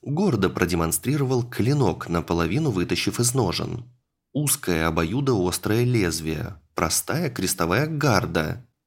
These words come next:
Из украшений только оголовок. Тут у большинства подобные мечи, только шириной лезвия различаются. У Стьюи почти что рапира,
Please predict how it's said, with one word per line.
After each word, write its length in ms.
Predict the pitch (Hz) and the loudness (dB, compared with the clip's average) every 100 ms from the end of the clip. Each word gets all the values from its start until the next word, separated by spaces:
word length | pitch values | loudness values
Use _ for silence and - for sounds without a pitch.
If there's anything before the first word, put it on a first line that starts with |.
| _ _ | _ _
Из 220 | - 104 92 | -2 0 0
украшений 760 | - 82 - - 165 135 87 | 0 0 0 2 2 2 0
только 420 | - 85 85 - | -2 -6 -4 -4
оголовок. 920 | - 110 113 147 170 98 82 - - _ _ _ - | -2 -2 2 4 4 4 0 -4 -16 _ _ _ -2
Тут 360 | 180 185 190 - | 0 0 -4 -4
у 100 | 185 | 0
большинства 680 | 175 185 180 202 202 - 123 | 2 2 2 0 0 2 2
подобные 480 | 98 123 101 92 92 | 4 2 2 2 2
мечи, 460 | 131 - 113 78 87 - - | 0 0 0 0 -4 -10 -2
только 360 | 113 123 117 | 0 2 0
шириной 460 | 107 117 127 131 113 | 0 0 2 2 2
лезвия 420 | 143 185 101 90 | 2 0 2 2
различаются. 880 | 92 151 170 156 87 80 - 85 - - _ _ _ - | 2 0 0 2 2 0 -4 -4 -8 -14 _ _ _ -6
У 120 | 101 | -2
Стьюи 540 | 98 - 160 202 120 87 | -2 -2 -2 2 2 2
почти 500 | - 87 - - 165 | 0 0 0 -2 -4
что 300 | - - 147 | -2 -2 0
рапира, 800 | 143 151 - 127 90 76 - | 0 -2 -2 0 0 0 -6